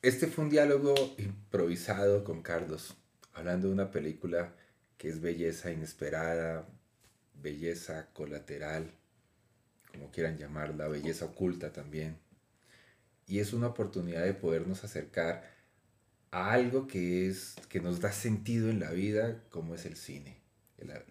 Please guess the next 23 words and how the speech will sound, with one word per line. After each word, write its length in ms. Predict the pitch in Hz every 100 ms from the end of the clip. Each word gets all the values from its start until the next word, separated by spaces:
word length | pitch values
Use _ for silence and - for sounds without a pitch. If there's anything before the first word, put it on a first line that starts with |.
| -
el 140 | 90
mundo 380 | 98 135 139 131
nos 160 | 123 95
regala 680 | 87 85 85 98 98 95 92
algo 220 | 90 87
como 220 | 87 80
el 60 | 78
cine 380 | - 98 101
y 140 | 110 90
podemos 360 | - 82 85
encontrar 520 | 98 92 80 78 82 82
sentido 720 | 90 87 90 87 87 85 78
en 140 | 78
el 100 | 76
cine, 440 | - - 98 95 98
podemos 500 | 85 85 85 92 95 - - - _ _ -
hacer 640 | - - - 104 101 98
comprensiones 760 | - 95 90 85 - 90 90 -
filosóficas, 840 | 87 78 76 90 87 90 - 80 -
psicológicas, 1080 | - - 78 90 90 87 - 87 87 - - - - _ -
de 120 | 80
muchas 400 | 92 98 101 101
formas 800 | - - 113 95 90 87 -